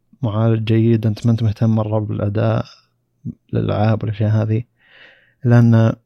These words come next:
لما يشوف أحد الجهاز جزما إنه بيكون بيتوقع إن الجهاز هذا أغلى مما هو عليه. الجهاز الشاشة حقته من حيث الأطراف،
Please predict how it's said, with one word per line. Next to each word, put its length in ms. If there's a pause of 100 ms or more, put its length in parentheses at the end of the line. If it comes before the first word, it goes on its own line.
(480)
لما 300
يشوف 240
أحد 200
الجهاز 500 (260)
جزما 440
إنه 220
بيكون 460 (580)
بيتوقع 360
إن 120
الجهاز 340
هذا 220
أغلى 220
مما 140
هو 100
عليه. 320 (260)
الجهاز 460 (720)
الشاشة 220
حقته 280
من 80
حيث 200
الأطراف، 580